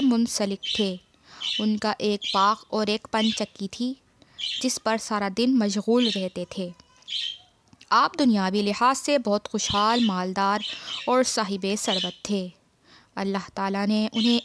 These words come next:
इल्म और इखलाक की दौलत से सरफराज कर रखा था। आपकी वालिदा मोहतरमा का नाम महानूर था और कुनियत उम्मुल वरा थी। आप निहायत मुत्तकी,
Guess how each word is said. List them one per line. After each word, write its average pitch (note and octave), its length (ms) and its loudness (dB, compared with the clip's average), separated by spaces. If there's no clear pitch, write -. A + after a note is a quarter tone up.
इल्म C4+ 240 2
और G#3 200 -2
इखलाक G#3+ 420 0
की G#3+ 240 -2
दौलत G3 380 0
से G3+ 200 -2
सरफराज G3+ 680 -2
कर G3 240 -2
रखा F#3 320 -6
था। F#3 240 -12
आपकी D4 460 2
वालिदा G3+ 380 2
मोहतरमा G3+ 500 0
का B3+ 160 0
नाम A#3+ 280 4
महानूर G#3+ 540 2
था G#3 200 2
और B3+ 240 4
कुनियत G3+ 540 0
उम्मुल G#3 400 2
वरा F#3 320 0
थी। F#3+ 260 -6
आप A3 180 2
निहायत A3+ 540 2
मुत्तकी, B3+ 460 0